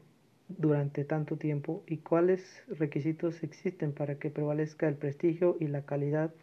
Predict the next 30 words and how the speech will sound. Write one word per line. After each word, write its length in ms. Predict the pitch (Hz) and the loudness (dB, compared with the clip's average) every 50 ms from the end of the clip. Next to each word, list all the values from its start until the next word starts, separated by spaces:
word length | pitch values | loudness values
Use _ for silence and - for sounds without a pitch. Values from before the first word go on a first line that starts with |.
| - - | -10 -6
en 80 | 151 | -4
una 220 | 147 147 147 147 143 | -2 0 -2 -2 -2
revista? 500 | 135 143 147 180 185 185 - - 143 135 - _ _ _ _ _ _ _ _ _ _ _ - - - - - _ _ _ - | -2 0 0 0 -2 -4 -8 -12 -14 -14 -14 _ _ _ _ _ _ _ _ _ _ _ -20 -20 -20 -20 -20 _ _ _ 8
Una 280 | 185 185 202 220 233 | 8 8 8 8 6
modificación 760 | 214 180 160 151 147 143 - 151 - 151 143 - 165 160 160 | 6 6 6 4 4 2 0 0 0 0 0 2 2 2 4
importante 560 | 160 151 - 151 147 - - 151 147 143 147 | 2 2 0 -2 -2 -2 -2 0 0 0 -2
que 100 | 147 - | -2 -4
se 120 | 139 - 143 | -4 -4 -4
aplicó 500 | 143 - 143 139 139 - 156 156 151 151 | -2 -2 -4 -4 0 0 0 0 0 0
poco 260 | - 165 160 - 160 | -2 -2 0 0 0
más 200 | 160 160 160 156 | 2 0 0 0
de 100 | 160 151 | -2 -4
cien 280 | 143 - 156 151 151 | -2 -4 -4 -2 -2
años 320 | 151 151 151 151 151 143 143 | -2 -2 -2 -2 -4 -2 -2
después 500 | 143 135 139 - - 151 147 143 143 147 | -2 -4 -4 -2 -2 0 0 0 0 0
del 160 | 147 143 135 | 0 0 0
nacimiento 500 | 135 131 127 131 135 139 139 143 - 147 | -2 -4 -4 -4 -4 -4 -4 -4 -2 -2
de 80 | 143 143 | -2 0
ambas 240 | 143 143 147 147 | 0 -2 -4 -4
publicaciones 800 | - - 147 139 147 - - 139 143 - 151 147 147 156 160 156 | -4 -4 -4 -4 -2 -2 -2 -2 -2 -2 -4 -2 -2 -4 -6 -6
fue 200 | - - 156 156 | -4 0 2 4
la 140 | 160 165 165 | 4 4 4
revisión 560 | 156 151 139 139 131 131 - 160 170 180 180 | 2 2 0 0 -2 0 2 2 2 4 2
de 100 | 170 156 | 2 0
los 200 | 147 143 143 - | 0 -2 -2 -2
manuscritos 840 | 147 143 143 139 - 143 139 - - 143 143 143 - 160 147 147 - - | -2 -2 -2 -4 -4 -8 -8 -6 -4 -4 -4 -2 -2 -2 -4 -4 -6 -8
antes 360 | - 170 170 170 170 180 160 147 | -4 -4 -4 0 0 0 2 2
de 100 | 147 139 | 0 -2
su 120 | - 147 | -4 -6
publicación. 640 | - - 139 143 143 139 151 143 - 180 180 170 | -6 -4 -4 -4 -4 -4 -4 -4 -2 -2 -4 -4